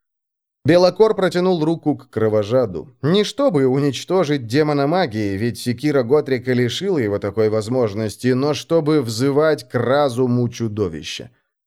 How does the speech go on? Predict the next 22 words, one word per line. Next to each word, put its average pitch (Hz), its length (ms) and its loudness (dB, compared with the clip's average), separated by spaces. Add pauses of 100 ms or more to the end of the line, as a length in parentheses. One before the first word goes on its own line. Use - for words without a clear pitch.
Но 233 240 4
у 214 40 4
того 190 320 4
уже 147 200 2
не 131 160 0
осталось 107 580 0
разума. 78 640 -8 (200)
Феликс 180 420 0
это 95 240 -2
обеспечил. 82 720 -8 (560)
Готрик 202 640 2
усмехнулся, 175 880 2
кивая 120 460 2
на 113 140 -2
что-то 113 340 -2
в 104 80 -12
портале, 113 580 0
что 110 220 0
мог 107 240 -2
видеть 95 420 -6
только 92 360 0
он. 71 320 -6